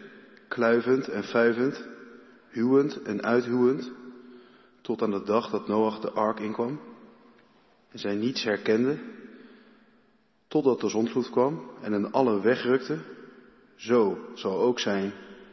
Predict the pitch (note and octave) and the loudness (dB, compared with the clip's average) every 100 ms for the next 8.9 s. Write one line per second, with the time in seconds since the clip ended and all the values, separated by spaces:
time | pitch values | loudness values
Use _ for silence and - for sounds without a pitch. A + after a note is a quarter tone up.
0 | - - F#2+ G#2 A#2 A2 A2 A2 - - | -14 -6 0 4 4 4 2 0 -6 -14
1 | - - A2+ A2+ A2+ G#2 F#2+ F#2 F2 - | -18 -4 0 2 2 0 -4 -4 -4 -10
2 | - - - - _ _ _ _ _ _ | -20 -20 -20 -20 _ _ _ _ _ _
3 | _ _ _ _ _ _ _ _ A#2+ B2 | _ _ _ _ _ _ _ _ 0 2
4 | A2+ A2 G2 G2+ - A2+ G#2+ B2 D3 - | 2 0 0 -2 -2 2 4 2 -2 -8
5 | - - - G#2 G#2+ B2 A2+ G2+ - - | -16 -20 -8 -4 0 0 -2 -4 -6 -4
6 | B2+ B2+ A#2 A#2 - A#2 D3 D3+ - - | -4 -2 -2 -4 -2 -4 -4 -12 -18 -20
7 | - - - _ _ _ _ _ _ B2 | -20 -20 -20 _ _ _ _ _ _ 0
8 | A#2+ G2 G#2 A2+ A2+ A#2+ B2+ D3+ | 2 0 0 0 2 4 4 2